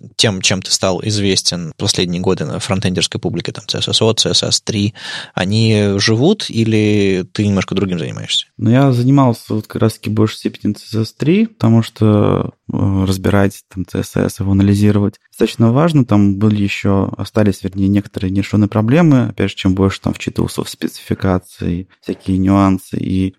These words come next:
Speaker 2: пытался решать новые проблемы, э, я это дорабатывал, да. Последний там релиз был в прошлом году, наверное.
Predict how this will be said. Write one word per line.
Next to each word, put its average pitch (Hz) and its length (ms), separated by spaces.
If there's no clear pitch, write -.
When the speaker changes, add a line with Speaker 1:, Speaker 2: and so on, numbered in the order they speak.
Speaker 2:
пытался 117 380
решать 110 220
новые 117 260
проблемы, 131 680
э, 110 640
я 151 240
это 120 200
дорабатывал, 104 580
да. 92 240
Последний 120 380
там 101 140
релиз 104 260
был 98 360
в - 60
прошлом - 240
году, 113 240
наверное. 120 540